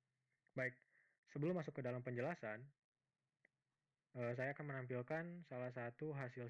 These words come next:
simulasi dari program mengenai maze mapping ini, di mana titik start robot ada di pojok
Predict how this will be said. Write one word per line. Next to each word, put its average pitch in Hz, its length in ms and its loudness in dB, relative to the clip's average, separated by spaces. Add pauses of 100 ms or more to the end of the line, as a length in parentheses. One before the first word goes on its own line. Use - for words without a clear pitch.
simulasi 113 720 0
dari 113 560 -2 (880)
program 107 460 0 (1600)
mengenai 135 560 0 (840)
maze 120 200 -2
mapping 117 300 -2
ini, 113 240 -6 (600)
di 123 100 2
mana 139 640 0
titik 127 320 -4
start 123 240 -2 (520)
robot 127 440 0
ada 117 240 2
di 120 240 0
pojok 113 480 -4